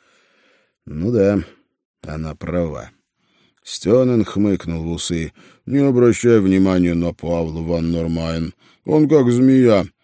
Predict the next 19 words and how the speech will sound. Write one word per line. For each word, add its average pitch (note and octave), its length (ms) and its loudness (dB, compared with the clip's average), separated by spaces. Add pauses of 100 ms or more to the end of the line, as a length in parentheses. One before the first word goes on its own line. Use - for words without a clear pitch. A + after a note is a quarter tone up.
(160)
редко A2+ 640 2
испытывает F2+ 680 -2
привязанности. E2+ 1000 -2 (1080)
Если, B2+ 420 2
конечно, E3+ 520 0
дело G#2 300 2
не C3+ 140 4
касается F2 560 -2
его A2 240 2
учеников. A2+ 920 -2 (1000)
Павел F#2 380 2
скривился. E2 800 -4 (300)
«Пора D3 340 4
уже D3 220 4
успокоиться. G2 840 0 (500)
Калиб F3+ 460 4
не F#3+ 140 4
получит F3 720 6
Тильду». C3+ 540 2